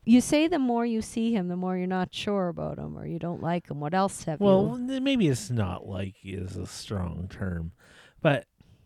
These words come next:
Speaker 2: in nineteen ninety, or sorry, twenty nineteen,
Speaker 1: Mm-hmm.
Speaker 2: he put out a song, which we're gonna be talking about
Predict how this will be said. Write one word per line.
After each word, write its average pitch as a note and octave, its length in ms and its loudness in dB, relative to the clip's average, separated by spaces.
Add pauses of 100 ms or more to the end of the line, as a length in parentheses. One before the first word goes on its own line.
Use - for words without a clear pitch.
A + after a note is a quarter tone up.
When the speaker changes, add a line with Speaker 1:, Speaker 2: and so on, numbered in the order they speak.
(120)
Speaker 2:
in C#3 160 0
nineteen C#3 360 4
ninety, G#2+ 1160 0
or A2 160 0
sorry, A#2+ 340 4
twenty D3+ 720 0
nineteen, B2+ 960 0 (540)
Speaker 1:
Mm-hmm. B3+ 180 -6 (160)
Speaker 2:
he D#3+ 260 2
put D#3+ 280 6
out G#2+ 200 4
a G#2 80 0
song, F2 680 -2 (580)
which C3+ 220 2
we're D#3+ 160 6
gonna C#3 200 4
be A2+ 120 0
talking G#2+ 360 2
about F#2 280 0